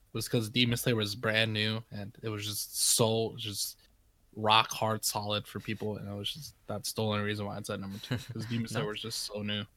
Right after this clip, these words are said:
Speaker 2: No, it's fine. So that's, that's all the praise I can give for now for Attack on Titan, and then we'll move on over to, uh, Shield Hero,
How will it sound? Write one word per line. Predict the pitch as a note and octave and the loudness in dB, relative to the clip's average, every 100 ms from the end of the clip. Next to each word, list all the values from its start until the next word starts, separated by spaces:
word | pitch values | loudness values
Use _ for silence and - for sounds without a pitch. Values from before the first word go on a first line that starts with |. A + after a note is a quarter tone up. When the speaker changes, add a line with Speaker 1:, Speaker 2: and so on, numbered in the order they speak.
| - | -10
Speaker 2:
No, | A#2 | -10
it's | C#3+ | -8
fine. | - - B2 - - - _ _ _ - - - _ - | -10 -8 -8 -10 -20 -20 _ _ _ -20 -20 -20 _ -14
So | - G2+ F#2+ G2+ | -4 -2 -2 -2
that's, | C3 B2+ - | 0 0 2
that's | C#3+ D#3+ | 4 8
all | D#3 | 8
the | B2 | 6
praise | A#2 A2+ A2+ - | 4 4 2 -4
I | A2 | -6
can | A#2+ | -6
give | - | -8
for | - G#2+ | -2 2
now | G2+ G2+ | 4 2
for | - | 0
Attack | G2 G2+ | -2 -2
on | G2 G2 | -4 -2
Titan, | G2 G2+ G#2 A#2+ | -2 -2 -6 -8
and | G#2+ | -6
then | G2 F#2+ G#2 - - - - - - _ | -4 -6 -8 -16 -20 -20 -20 -20 -20 _
we'll | C#3+ | 2
move | C#3+ C#3 | 4 4
on | B2+ | 4
over | A2+ A#2 | 4 2
to, | A#2+ - G#2 | 0 -2 0
uh, | G2+ | 2
Shield | F#2+ - G#2+ | 0 0 0
Hero, | B2+ B2+ D3 | 2 2 2